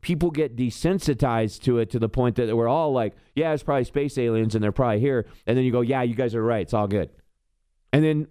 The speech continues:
right? I mean, don't you think that is the answer to your question? He doesn't know.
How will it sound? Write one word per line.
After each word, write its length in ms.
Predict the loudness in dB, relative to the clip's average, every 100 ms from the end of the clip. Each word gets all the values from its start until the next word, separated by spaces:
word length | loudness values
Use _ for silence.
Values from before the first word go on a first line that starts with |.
| -4
right? 300 | -2 -2 -4
I 80 | -4
mean, 220 | -2 -2
don't 240 | 0 -2 -2
you 80 | -6
think 220 | -6 -2
that 260 | -2 -4 -4
is 160 | -6
the 120 | -4 -4
answer 240 | -4 -6
to 120 | -4
your 100 | -4
question? 420 | -2 -4 -4 -8 -8 -18 _ _ _ _ _ _ _ _ _ _ _ _ _ _ _ _ _ _ _ _ _ _ _ _ _ _ _ _ _ -6
He 80 |
doesn't 240 | -6 -4 -6
know. 180 | -8